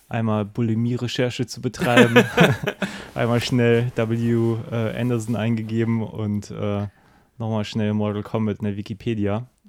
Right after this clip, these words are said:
Speaker 1: Ähm, aber nee, den Lambert nicht auf dem Zettel gehabt.
Speaker 2: Mortal Kombat ist ja quasi jetzt der zweite Teil und, oder sogar der dritte, weiß ich gar nicht,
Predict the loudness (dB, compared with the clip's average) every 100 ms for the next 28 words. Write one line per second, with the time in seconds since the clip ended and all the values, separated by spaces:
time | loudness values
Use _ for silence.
0 | -8 -4 -4 -4 -8 -10 -10 -8 -8 -10
1 | _ _ _ -10 -8 -8 -8 -8 -6 -4
2 | -6 -8 -10 -10 -10 -12 -12 -8 -8 -8
3 | -10 -14 -20 _ _ -10 -8 -6 -6 -4
4 | -6 -6 -8 -6 -6 -4 -4 -6 -8 -10
5 | -6 -6 -6 -10 -4 -4 -4 -6 -10 -12
6 | -12 -12 -12 -12 -14 -16 -14 -14 -16 -16
7 | -12 -12 -12 -12 -10 -10